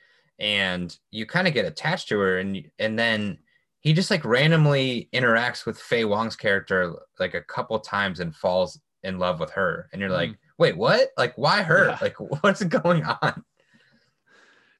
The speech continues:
Speaker 2: But once again, I think, like, that's a cool part too, is, like, it's like, "Oh, those two characters, like, they were, they had this weird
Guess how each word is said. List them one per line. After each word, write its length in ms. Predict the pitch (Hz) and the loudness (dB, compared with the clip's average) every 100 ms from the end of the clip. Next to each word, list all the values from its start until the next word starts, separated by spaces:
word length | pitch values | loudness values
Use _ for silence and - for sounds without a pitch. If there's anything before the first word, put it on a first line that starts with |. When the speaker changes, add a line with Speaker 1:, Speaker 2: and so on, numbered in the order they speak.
| _ | _
Speaker 2:
But 180 | 196 165 | 0 2
once 220 | 208 226 | 0 0
again, 300 | 214 151 160 | 0 0 0
I 100 | 135 | -2
think, 220 | 170 147 | -4 -6
like, 200 | 147 120 | -4 -4
that's 280 | - 123 123 | -4 -4 -4
a 40 | |
cool 280 | 131 - 131 | -14 -10 -10
part 340 | 117 117 127 | -8 -10 -10
too, 220 | - 127 120 | -12 -12 -12
is, 180 | 123 | -12
like, 220 | - 117 113 _ _ _ _ _ _ _ | -14 -16 -20 _ _ _ _ _ _ _
it's 100 | 127 | -10
like, 160 | 139 - | -8 -4
"Oh, 180 | 214 220 | -2 0
those 240 | 147 175 | 0 -2
two 120 | 190 | -6
characters, 400 | 151 196 175 127 | -6 -6 -6 -10
like, 220 | 123 120 127 | -8 -10 -6
they 180 | 143 | -6
were, 380 | 156 156 151 139 - | -4 -8 -10 -12 -10
they 140 | 156 | -10
had 220 | 156 160 | -6 -6
this 180 | 139 131 | -6 -14
weird 500 | 127 123 143 147 131 | -20 -16 -10 -10 -10